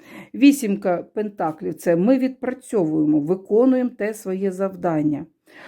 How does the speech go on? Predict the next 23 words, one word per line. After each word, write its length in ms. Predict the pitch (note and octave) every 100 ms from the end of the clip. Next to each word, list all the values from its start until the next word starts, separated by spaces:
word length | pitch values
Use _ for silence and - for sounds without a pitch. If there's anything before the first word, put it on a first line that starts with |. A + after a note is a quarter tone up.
| - - -
А 80 | A3+
по 200 | A#3 D4
виходу, 480 | D4 F4+ - A#3+ G#3
як 280 | G3+ G#3 -
піксум-, 580 | G#3 D#3 - E3 F3+ G3+
підсумок, 580 | G3 - F3+ E3+ D#3+ -
це 240 | C4 C4 A3+
маємо 460 | A#3 A#3 G#3+ G#3 G3+ -
пажа. 540 | G3+ F3+ F3+ D#3 C3 _
Це 140 | -
щось 220 | A3 B3+ B3
таке, 300 | B3+ C4 A3
чогось 300 | - A3 G3
дуже 280 | A3 G#3+
мало. 640 | A3 G#3+ G#3 F3+ D#3 D3+ - _ - G3 -
Це 120 | A3
ще 140 | G#3
може 200 | G3+ G3
бути 240 | G3 G3+ F3
десь 180 | F3+
біля 260 | F3 F3 F3
води. 380 | E3+ D#3+ D3 - - _
Ідіоти, 520 | C4+ C4 A3+ D#3+ -